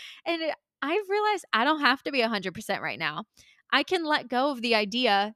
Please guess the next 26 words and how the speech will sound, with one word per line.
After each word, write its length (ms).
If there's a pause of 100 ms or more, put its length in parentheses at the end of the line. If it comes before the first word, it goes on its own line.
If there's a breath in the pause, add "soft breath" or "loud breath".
that 160
I 80
have 360
to 80
be 120
certain. 640 (880)
I 120
don't 340
have 380
to. 460 (360 loud breath)
And 120
I've 200
seen 240
a 60
lot 180
of 60
my 120
friends 400
do 160
this 240
too 300
as 160
we've 160
gotten 300
older 540
with 360